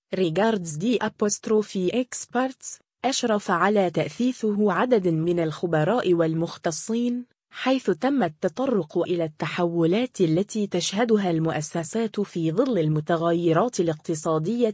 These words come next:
والاجتماعية، إضافة إلى استعراض أبرز التحديات المطروحة وآفاق التأقلم معها. وفي جانب موجه مباشرة للطلبة،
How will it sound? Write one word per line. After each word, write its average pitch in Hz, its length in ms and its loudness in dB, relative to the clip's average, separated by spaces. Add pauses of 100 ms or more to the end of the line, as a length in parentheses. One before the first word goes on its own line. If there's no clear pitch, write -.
والاجتماعية، 160 1200 0 (260)
إضافة 214 500 2
إلى 180 300 0
استعراض 165 640 0
أبرز 185 520 0
التحديات 170 840 -2
المطروحة 185 720 0 (100)
وآفاق 180 680 0
التأقلم 220 760 -2
معها. 156 600 -2 (680)
وفي 196 400 0
جانب 214 480 2
موجه 185 760 0
مباشرة 170 760 0
للطلبة، 202 920 2